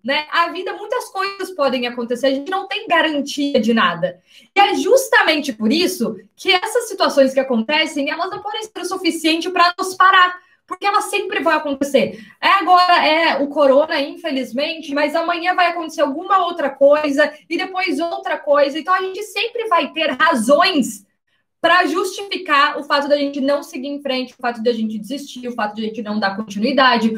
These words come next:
o fato do porquê pra gente as coisas não dão certo, tá? Então, eu quis colocar isso aqui de início, porque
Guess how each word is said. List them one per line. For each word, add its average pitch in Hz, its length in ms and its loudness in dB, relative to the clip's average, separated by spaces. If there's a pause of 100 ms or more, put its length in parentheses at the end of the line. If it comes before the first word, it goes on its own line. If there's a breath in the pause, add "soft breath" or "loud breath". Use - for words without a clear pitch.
(160 loud breath)
o 247 80 -6
fato 240 280 -4
do 233 120 2
porquê 294 400 2
pra 311 180 0
gente 277 300 2
as - 80 -8
coisas 277 340 4
não 269 260 0
dão 302 200 -2
certo, 175 600 -2 (280)
tá? 196 240 0 (200 loud breath)
Então, 330 340 2
eu 339 80 -2
quis 403 260 -6
colocar 339 480 2
isso 302 320 0
aqui 247 180 -4
de 196 140 -6
início, 220 420 -8
porque 370 320 -4